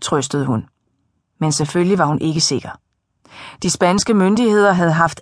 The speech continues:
alt for mange sager, hvor elskovslystne skandinaviske kvinder faldt for varme, eksotiske mænd og lod sig rive med på et spontant eventyr.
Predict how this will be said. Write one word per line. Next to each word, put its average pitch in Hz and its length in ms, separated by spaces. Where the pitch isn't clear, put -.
alt - 240
for 226 140
mange 170 260
sager, 160 420
hvor 175 200
elskovslystne 165 920
skandinaviske 160 800
kvinder 160 400
faldt - 380
for 185 160
varme, 147 480
eksotiske 165 680
mænd 160 220
og 196 100
lod 196 140
sig 190 180
rive 180 180
med 175 280
på 190 240
et 151 120
spontant 151 500
eventyr. 147 460